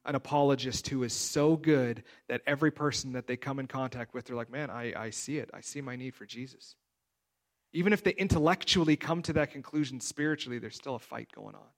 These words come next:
And so if somebody rejects, or if you have a hostile family member towards you and your beliefs,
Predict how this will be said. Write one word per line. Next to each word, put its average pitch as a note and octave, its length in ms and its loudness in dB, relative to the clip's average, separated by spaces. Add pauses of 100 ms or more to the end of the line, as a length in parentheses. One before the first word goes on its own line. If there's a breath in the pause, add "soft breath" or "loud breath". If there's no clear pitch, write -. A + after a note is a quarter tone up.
(1900)
And - 100 -10
so D#3+ 80 6
if D3+ 80 4
somebody G3+ 380 8
rejects, E3+ 720 4
or E3 120 8
if - 140 2
you F#3+ 80 8
have E3 100 8
a D#3 60 6
hostile F3+ 880 6 (160 loud breath)
family F3 520 6
member D#3 260 6
towards D#3 480 6
you F3 220 10
and D#3 100 4
your E3 160 6
beliefs, D3 600 4